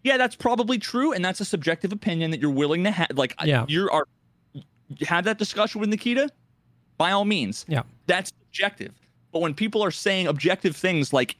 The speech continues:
Speaker 1: "It's ridiculous," and I can say, "Okay, does ridiculous and unfair mean one frame?
Speaker 2: Yeah.
Speaker 1: Two frames?"
Speaker 2: Yeah.
Speaker 1: So ridiculous that if I didn't tell you which one it was, you'd be able to tell?
Speaker 2: Yeah.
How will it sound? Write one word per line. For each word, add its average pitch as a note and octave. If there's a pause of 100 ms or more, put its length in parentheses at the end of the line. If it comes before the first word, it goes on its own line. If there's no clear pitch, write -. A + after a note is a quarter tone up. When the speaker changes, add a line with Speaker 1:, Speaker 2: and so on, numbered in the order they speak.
Speaker 1:
"It's F#3
ridiculous," C#3 (180)
and C#3+
I D3+
can D#3
say, D3
"Okay, C3+
does C3+
ridiculous F3+
and D#3
unfair D3+
mean B2 (200)
one C3
frame? D#3
Speaker 2:
Yeah. A#2+
Speaker 1:
Two D#3+
frames?" D3 (600)
Speaker 2:
Yeah. B2 (1300)
Speaker 1:
So A#3
ridiculous B3+
that G3+
if F3
I G3
didn't G3+
tell G#3
you F#3
which F#3
one F#3+
it E3
was, E3+
you'd D3+
be D#3
able D#3+
to D3+
tell? D#3 (340)
Speaker 2:
Yeah. C3+